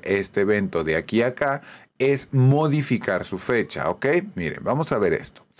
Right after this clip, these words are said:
Yo voy a dar clic en el evento de natación. Su fecha me aparece del treinta del cero tres del veintidós, treinta cero tres veintidós, ¿ok? ¿Qué pasa si yo lo arrastro para acá y ahora doy clic en él?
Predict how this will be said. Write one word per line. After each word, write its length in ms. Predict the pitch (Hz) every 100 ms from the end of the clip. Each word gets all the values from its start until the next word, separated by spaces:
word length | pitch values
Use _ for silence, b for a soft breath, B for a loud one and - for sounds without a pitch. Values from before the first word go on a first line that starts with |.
| B B -
Yo 140 | 165
voy 140 | 175
a 40 | 160
dar 200 | 147 135
clic 240 | 131 117
en 100 | 123
el 100 | 110
evento 400 | 95 95 92 98
de 120 | 90
natación. 680 | 82 80 82 92 - 127 92 B B B
Su 200 | - 147
fecha 440 | - 180 170 175
me 100 | 165
aparece 600 | 127 113 107 107 - 110
del 260 | 98 92 90
treinta 420 | 107 104 104 110
del 160 | 101 87
cero 300 | 98 95 92
tres 260 | 85 87 80
del 140 | 82
veintidós, 680 | 80 78 92 98 98 73 -
treinta 400 | 92 92 92 104
cero 280 | 98 85 82
tres 300 | 78 78 73
veintidós, 640 | 78 78 104 127 95 -
¿ok? 220 | 104 113 165 131 - B B B
¿Qué 120 | -
pasa 300 | 160 170 165
si 120 | 151 131
yo 120 | 131
lo 120 | 135
arrastro 440 | 123 120 117 123
para 200 | 117 113
acá 320 | 113 - 131 -
y 140 | 104
ahora 260 | 95 98 101
doy 220 | 92 92
clic 260 | 90 87 -
en 160 | 95
él? 260 | 123 90